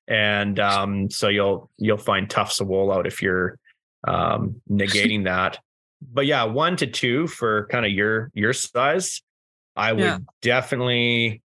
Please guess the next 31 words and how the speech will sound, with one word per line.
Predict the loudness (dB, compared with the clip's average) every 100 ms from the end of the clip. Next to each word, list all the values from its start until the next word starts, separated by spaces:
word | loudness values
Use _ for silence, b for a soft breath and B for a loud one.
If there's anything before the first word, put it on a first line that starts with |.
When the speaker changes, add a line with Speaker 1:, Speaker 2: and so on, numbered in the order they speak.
| _ _ _ _ _ _ _ -2
Speaker 1:
get | 0 0
them | 0 0
with | 2 0 0
the | 0
sheep. | 2 2 0 -4 -20 _ _ _ _ _ _ -2
If | -2
you | 0
got | 2 2 2
them | 0
before | 0 -2 -2 0 2
you | 2 0
had | 0 0
sheep, | 0 0 -2 -4 -20 _ _ _ _
they're | -2 0
gonna | 0
bo-, | 0 0 0
they | -2
gotta | 0 0
bond | 0 0 0
to | -2
someone | -2 0 2 0 0
or | -2 0
something, | 0 0 0 0 0 -4
and | -2
then | 0
they're | 0
probably | 2 0 0
gonna | 0
bond | 0 0
to | -2
you. | -2 0 0 -4